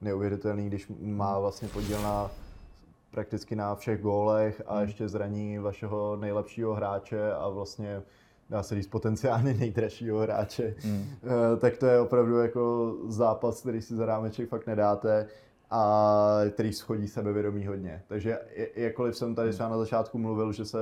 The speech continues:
Speaker 1: brankářům mladým tolik nedává šance, eh, tak to, že už ji dostal Bayer teď dvakrát za sebou, eh, tak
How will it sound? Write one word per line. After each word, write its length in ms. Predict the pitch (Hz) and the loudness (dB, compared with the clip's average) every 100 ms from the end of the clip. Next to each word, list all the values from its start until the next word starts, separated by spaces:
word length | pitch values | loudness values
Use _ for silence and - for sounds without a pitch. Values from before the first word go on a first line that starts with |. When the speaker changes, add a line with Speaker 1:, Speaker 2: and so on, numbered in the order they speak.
| 110 | -2
Speaker 1:
brankářům 640 | 110 107 104 107 104 110 | 0 -2 0 0 0 -2
mladým 380 | 107 107 107 104 | 0 0 0 -2
tolik 240 | 107 104 104 | -4 -4 -4
nedává 480 | 107 104 101 104 | -2 -2 0 0
šance, 560 | 101 110 104 - 101 98 - - _ _ | -2 -6 -8 -4 -2 -2 -6 -20 _ _
eh, 460 | - 107 104 104 101 | -4 0 2 2 2
tak 180 | 107 104 | -2 -4
to, 120 | 107 | -2
že 120 | 98 | 0
už 180 | 104 - | -2 -2
ji 200 | 107 104 | -4 -2
dostal 300 | 101 - 104 | -2 -2 -2
Bayer 220 | 101 104 | 0 0
teď 140 | 101 101 | 0 -2
dvakrát 360 | 98 110 104 | -2 2 0
za 80 | 95 | 0
sebou, 560 | - 104 101 101 104 101 - _ - | -4 -4 -2 0 -2 -4 -12 _ -8
eh, 40 | 101 98 98 98 98 98 95 | -2 2 4 4 4 2 0
tak 320 | 107 101 - | -2 -2 -4